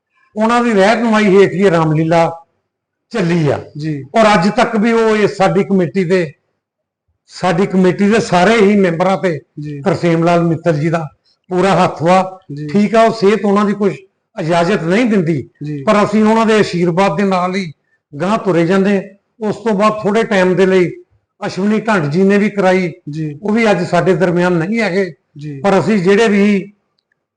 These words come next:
Speaker 1: ਅਤੀਤ ਦੇ ਵਿੱਚ
Speaker 2: ਜੀ, ਜੀ।
Speaker 1: ਜਿੰਨੇ ਵੀ ਸਾਡੇ ਮੈਂਬਰ ਆ, ਸਾਰੇ ਹੀ ਅੱਜ ਆ ਬੈਠੇ ਚੀਤਾ ਸਾਹਿਬ
Speaker 2: ਬਿਲਕੁਲ।
Speaker 1: ਸਾਡੇ ਨਾਲ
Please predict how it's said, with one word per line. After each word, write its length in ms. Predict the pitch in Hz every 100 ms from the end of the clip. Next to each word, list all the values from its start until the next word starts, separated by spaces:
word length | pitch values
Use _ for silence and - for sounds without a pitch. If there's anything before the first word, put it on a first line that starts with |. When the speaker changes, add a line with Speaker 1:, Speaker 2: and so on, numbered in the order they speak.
| -
Speaker 1:
ਅਤੀਤ 420 | 214 226 254 208
ਦੇ 120 | 220 226
ਵਿੱਚ 240 | 190 - - _ _ _
Speaker 2:
ਜੀ, 200 | 156 151
ਜੀ। 220 | 135 131 - _ _ _ _
Speaker 1:
ਜਿੰਨੇ 300 | 139 180 220
ਵੀ 140 | 262 220
ਸਾਡੇ 280 | 202 180
ਮੈਂਬਰ 360 | 190 170 160 170
ਆ, 240 | 139 - _ _ _ _ _ _
ਸਾਰੇ 500 | - - 175 202 240
ਹੀ 500 | 175 190 202 156 - _ _ _ _ 175
ਅੱਜ 140 | 170 202
ਆ 60 |
ਬੈਠੇ 320 | 180 180 196
ਚੀਤਾ 380 | 202 220 - 180
ਸਾਹਿਬ 380 | 139 196 190 185 143
Speaker 2:
ਬਿਲਕੁਲ। 320 | 151 143 156
Speaker 1:
ਸਾਡੇ 260 | 175 190
ਨਾਲ 440 | 180 190 175 175